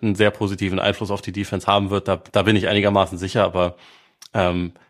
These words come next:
wie das bei den Jazz weitergeht, auch ob sie, also wenn Teams es ein bisschen häufiger gesehen haben, ob sich dann, äh, doch ein bisschen mehr,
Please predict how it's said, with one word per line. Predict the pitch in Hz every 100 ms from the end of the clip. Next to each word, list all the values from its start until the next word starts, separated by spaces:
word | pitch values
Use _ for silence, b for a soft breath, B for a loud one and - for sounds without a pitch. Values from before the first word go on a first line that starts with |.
| _
wie | 101
das | 98
bei | -
den | 95 95
Jazz | 101 107 -
weitergeht, | 120 101 104 98 98 98
auch | - 92
ob | 101 -
sie, | - 95 95 92 b b b b b _ _ _ -
also | 107 98 87 _
wenn | 101 98
Teams | 117 110
es | 110
ein | 104
bisschen | 101 - 101
häufiger | 107 101 107
gesehen | 92 90 101 107 95
haben, | 95 92 95
ob | 92
sich | 101
dann, | - 92 90 _ -
äh, | -
doch | 104 101 -
ein |
bisschen | 90 90 101 92
mehr, | 87 92 95 92 90